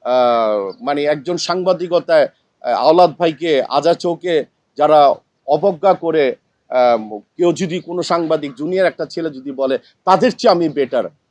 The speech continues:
আমি তাদেরকে তিরস্কার করব। অনেকেই বলে, "আপনি কি চলচ্চিত্র ছেড়ে দিয়েছেন?" না, আমি ব্যবসা করছি, বিগত দিনের এখন কিছু আশা করছি যে না,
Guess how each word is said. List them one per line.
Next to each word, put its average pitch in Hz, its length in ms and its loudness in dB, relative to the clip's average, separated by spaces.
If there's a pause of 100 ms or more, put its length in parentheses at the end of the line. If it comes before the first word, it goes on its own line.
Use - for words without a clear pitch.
আমি 131 140 -10
তাদেরকে 127 460 -8
তিরস্কার 185 500 -6
করব। 92 220 -14 (440)
অনেকেই 214 300 -2
বলে, 196 240 4
"আপনি 156 220 0
কি 170 100 -10
চলচ্চিত্র 165 460 -8
ছেড়ে 190 240 -6
দিয়েছেন?" 160 400 -8
না, 110 360 -4 (1200)
আমি 233 140 -6
ব্যবসা 202 340 2
করছি, 220 460 -8 (420)
বিগত 165 300 -4
দিনের 180 540 -4
এখন 180 280 -6
কিছু 175 260 -6
আশা 147 240 0
করছি 127 380 -14
যে 117 160 -10
না, 104 240 -6